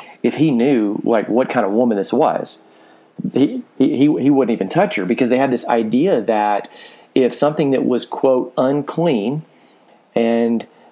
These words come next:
they, um, routinely talked about people who they didn't believe were acceptable by God as being unclean.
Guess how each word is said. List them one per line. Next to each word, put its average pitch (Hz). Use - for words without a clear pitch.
they, 123
um, -
routinely 127
talked 131
about 139
people 120
who 113
they 123
didn't 139
believe 120
were 113
acceptable 117
by 104
God 104
as 104
being 104
unclean. 98